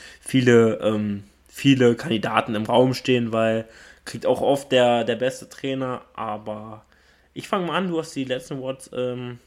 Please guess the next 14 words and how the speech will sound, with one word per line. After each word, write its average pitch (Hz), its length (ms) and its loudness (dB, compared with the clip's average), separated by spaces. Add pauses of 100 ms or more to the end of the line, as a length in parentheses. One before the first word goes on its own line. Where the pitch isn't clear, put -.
angefangen. 131 680 -10 (800)
Ich - 180 -10
hab, - 300 -6
äh, 120 360 8 (400)
einen 113 340 2
Rookie-Head-Coach, 127 960 6 (1160)
Joe 117 220 2
Mazzulla 117 600 0 (440)
von 113 380 -4
den, 110 500 -4
äh, 107 360 -12 (220)
Boston 110 340 -10
Celtics. 110 580 -6 (680)
Äh, 110 400 4